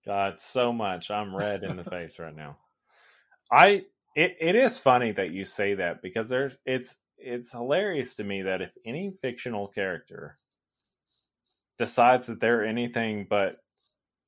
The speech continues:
Speaker 1: a two D piece of paper with,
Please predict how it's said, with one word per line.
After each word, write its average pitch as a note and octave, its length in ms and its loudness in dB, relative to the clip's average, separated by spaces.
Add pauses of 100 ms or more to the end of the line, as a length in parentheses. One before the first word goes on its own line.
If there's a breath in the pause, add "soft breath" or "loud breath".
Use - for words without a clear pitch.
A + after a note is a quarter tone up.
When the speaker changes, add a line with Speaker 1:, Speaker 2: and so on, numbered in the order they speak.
(580)
Speaker 1:
a G2 160 -6
two C#3+ 360 -4
D A#2+ 580 -4 (120)
piece A#2+ 260 -4
of A2 100 -10
paper A2 520 0
with, F#2+ 300 -4